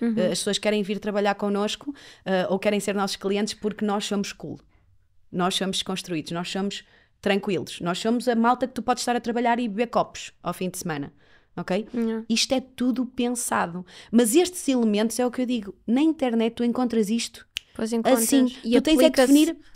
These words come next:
Speaker 2: o que é que tu queres passar.
Speaker 1: Exatamente.
Speaker 2: E eu, e o Di-, eu e o Diogo, enquanto, enquanto diretores e, e, e, e empresários, a nossa comunicação é muito concreta. É, nós queremos ser levados a sério,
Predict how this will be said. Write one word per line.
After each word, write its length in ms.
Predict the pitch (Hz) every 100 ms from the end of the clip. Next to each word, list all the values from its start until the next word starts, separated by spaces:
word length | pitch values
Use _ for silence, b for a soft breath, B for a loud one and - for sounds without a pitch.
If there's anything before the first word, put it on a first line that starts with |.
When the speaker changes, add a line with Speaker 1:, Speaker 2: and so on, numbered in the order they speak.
| -
Speaker 2:
o 100 | 240
que 140 | -
é 40 | 302
que 60 |
tu 100 | -
queres 220 | 277 294 294
passar. 480 | 285 - 247 220 -
Speaker 1:
Exatamente. 680 | 233 226 233 247 262 240 240 -
Speaker 2:
E 100 | 247
eu, 340 | 262 359 403 _ -
e 140 | 220
o 20 |
Di-, 300 | 185 190 185
eu 100 | 233
e 120 | 262
o 40 | 233
Diogo, 220 | 208 233
enquanto, 400 | 220 220 226 -
enquanto 360 | - 208 214 208
diretores 580 | 208 196 226 220 208 -
e, 60 |
e, 920 | 190 170 185 170 160 175 170 160 156
e, 120 | - 180
e 20 |
empresários, 760 | 190 196 175 180 214 262 269 - b b b
a 60 | 233
nossa 200 | 262 285
comunicação 480 | 269 269 262 262
é 60 | 262
muito 220 | 262 262
concreta. 640 | - 262 262 214 202 185 -
É, 300 | 170 151 147 b b b
nós 200 | - 185
queremos 240 | - 220 196
ser 80 | 180
levados 340 | 175 160 -
a 40 |
sério, 420 | 190 - 226 277